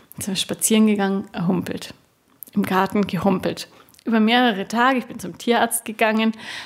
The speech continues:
hab, ähm, auch ihn röntgen lassen, weil ich ja nicht wusste, warum er humpelt. Eine Freundin hat dann zu mir gesagt, du, es gibt Hunde, die humpeln, um Aufmerksamkeit zu bekommen. Hab ich gesagt, so ein Quatsch, das macht der Cody auf keinen Fall. Der würde nie humpeln,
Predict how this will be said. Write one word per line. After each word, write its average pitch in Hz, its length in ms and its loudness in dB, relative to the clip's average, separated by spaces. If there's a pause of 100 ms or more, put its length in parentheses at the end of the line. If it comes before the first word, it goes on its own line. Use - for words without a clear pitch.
(120)
hab, 233 360 0
ähm, 226 340 4
auch 208 360 0
ihn 202 160 -4
röntgen 269 500 4
lassen, 269 580 4
weil 196 160 -2
ich 196 120 -6
ja 214 60 0
nicht 196 220 -4
wusste, 233 360 2
warum 180 300 -2
er 175 280 0 (280)
humpelt. 285 580 6 (400)
Eine 240 100 0
Freundin 214 380 4
hat 208 140 2
dann 208 120 4
zu 226 120 2
mir 220 80 4
gesagt, 233 280 -4
du, 285 120 6 (400)
es 240 180 -2
gibt - 220 -6
Hunde, 269 260 4
die 240 140 -4
humpeln, 269 340 4
um 254 100 0
Aufmerksamkeit 180 720 -2
zu - 80 -8
bekommen. 190 280 -4
Hab 196 80 0
ich 190 60 -6
gesagt, - 280 -6 (160)
so - 160 -4
ein 190 240 -2
Quatsch, - 540 -2
das - 160 2
macht 185 160 0
der 196 60 0
Cody 196 280 2
auf - 220 -2
keinen 220 440 0
Fall. 240 320 4 (300)
Der 202 120 0
würde 220 180 2
nie 262 220 4
humpeln, 247 520 2